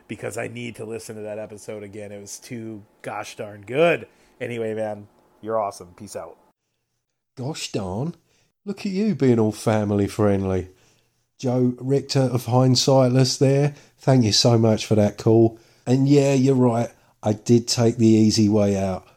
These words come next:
Speaker 2: With that little dungeon I picked up there, I dropped Barney's characters right outside it, and yeah, just kept it as simple as possible.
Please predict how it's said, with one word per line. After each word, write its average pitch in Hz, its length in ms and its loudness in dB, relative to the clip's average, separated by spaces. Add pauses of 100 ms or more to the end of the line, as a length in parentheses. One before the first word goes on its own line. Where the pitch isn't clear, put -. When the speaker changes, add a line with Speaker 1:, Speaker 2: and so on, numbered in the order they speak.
(140)
Speaker 2:
With 117 140 -8
that 113 220 -4
little 120 200 -4
dungeon 110 500 2
I 104 140 2
picked - 400 -4
up 104 200 -4
there, 101 360 0 (420)
I 95 120 -4
dropped 107 400 0
Barney's 107 380 2
characters 104 840 -2 (520)
right 110 280 -2
outside 98 640 -2
it, 95 280 -4 (300)
and 90 420 -2 (360)
yeah, 92 260 2 (220)
just - 180 -2
kept - 300 -2
it 101 200 -4 (160)
as 90 120 -2
simple 95 340 0
as 87 140 -2
possible. 90 560 -6